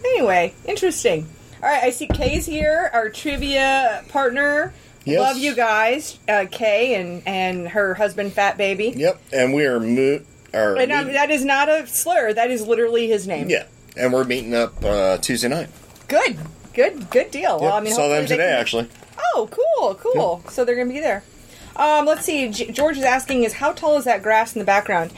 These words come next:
Speaker 1: It's actually not. It's not grass. It's this, um, like, creeping bush thing on a hill. So it's, uh, for, I think it's for, really for erosion control 'cause it's a hill behind us here, and it's just this, like,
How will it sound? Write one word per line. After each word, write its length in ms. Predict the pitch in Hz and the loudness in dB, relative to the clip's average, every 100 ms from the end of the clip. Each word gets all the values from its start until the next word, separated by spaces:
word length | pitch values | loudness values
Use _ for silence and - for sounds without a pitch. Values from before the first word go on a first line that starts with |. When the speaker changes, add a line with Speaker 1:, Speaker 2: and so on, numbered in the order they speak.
| - - - | -18 -16 -2
Speaker 1:
It's 160 | 294 - | 0 2
actually 340 | 349 - 381 | 0 0 0
not. 540 | 262 240 214 226 269 - | 2 2 4 4 0 -2
It's 220 | 247 - | -4 0
not 200 | 277 202 | -2 -2
grass. 600 | 208 214 202 185 175 - | -2 2 4 4 0 -2
It's 260 | 240 202 - | 0 0 0
this, 360 | 240 233 - | 2 2 2
um, 320 | 240 202 196 | 4 4 2
like, 180 | 202 196 | 0 0
creeping 460 | - 294 269 277 226 | -2 -4 0 0 2
bush 300 | 208 240 - | 2 0 0
thing 280 | 226 202 196 | 0 0 -2
on 260 | 196 196 190 | -2 -2 -2
a 60 | |
hill. 340 | 185 190 139 - - - - | 2 2 2 -2 -14 -20 -18
So 380 | - 226 202 196 | -2 2 4 4
it's, 340 | 196 160 - | 0 -4 -2
uh, 260 | 208 185 160 | 2 2 0
for, 420 | 160 220 202 180 | 0 0 0 -2
I 60 | 202 | -2
think 200 | 247 240 | 0 0
it's 120 | 220 | -2
for, 160 | - 196 | -4 -2
really 260 | 202 214 | 0 0
for 220 | 170 190 170 | 0 0 2
erosion 400 | 151 185 190 180 | 2 0 -2 -6
control 540 | 185 185 202 208 226 - - | -6 0 4 4 2 -8 -12
'cause 260 | - 226 196 | 0 2 2
it's 180 | 190 | -2
a 40 | 196 | -2
hill 240 | 190 185 | 0 0
behind 460 | 202 240 269 269 269 | 0 0 2 0 0
us 340 | 277 - - - | -2 -2 -12 -8
here, 360 | 285 277 269 190 | -4 -2 -2 0
and 400 | 208 202 202 185 - - - - | 2 2 -2 -8 -18 -20 -6 -2
it's 160 | 226 | 0
just 180 | 220 214 | 0 0
this, 220 | 214 202 | -2 -2
like, 320 | 196 202 185 | 2 0 0